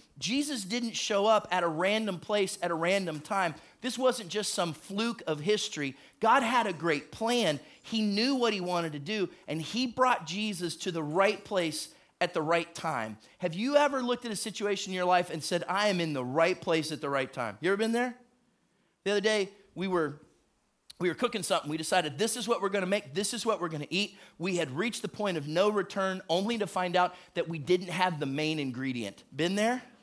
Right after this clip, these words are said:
Right? And so I'm not real good in the kitchen, but I'm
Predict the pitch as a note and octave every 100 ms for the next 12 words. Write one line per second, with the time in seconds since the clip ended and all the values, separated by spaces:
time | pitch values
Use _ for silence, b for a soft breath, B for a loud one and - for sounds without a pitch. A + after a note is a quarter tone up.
0 | _ - - - _ b b b b F#3+
1 | G3 A3+ F3 F#3 - G3 G3 C4 C4+ A3
2 | G#3+ G3 G#3 F#3+ - A#3 A#3+ A3+ F3+ F#3
3 | F#3+ G#3 F3+